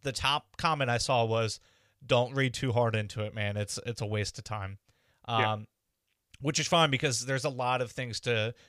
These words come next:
Speaker 1: to dissect instrumentally. Um, it's just a great tone setter for a band on their first album. The, uh, the first song on their first album, I just thought it was a, a real treat.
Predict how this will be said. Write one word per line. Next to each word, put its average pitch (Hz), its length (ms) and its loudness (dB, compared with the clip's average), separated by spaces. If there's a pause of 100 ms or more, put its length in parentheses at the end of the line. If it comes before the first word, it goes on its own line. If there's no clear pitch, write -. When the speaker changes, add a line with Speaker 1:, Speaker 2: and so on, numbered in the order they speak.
Speaker 1:
to 139 120 -2
dissect 117 580 -2
instrumentally. 120 800 -6 (400)
Um, 107 460 -2 (1300)
it's 147 160 0
just 160 220 -2
a - 20 -2
great 143 260 0
tone 143 220 -4
setter 120 240 -2
for 120 400 -2
a 123 80 -4
band 123 400 0
on 120 100 -8
their 113 120 -8
first 135 320 -8
album. 127 400 0 (800)
The, 127 200 0
uh, 139 60 -2 (140)
the 139 80 0
first 160 340 0
song 143 220 0
on 123 80 -6
their 113 100 -4
first 117 260 -6
album, 107 280 -2
I 104 100 0
just 104 220 -8
thought 113 160 2
it 110 80 -2
was 110 180 -4
a, 117 140 -2
a 120 160 2
real 117 320 0
treat. 110 480 -10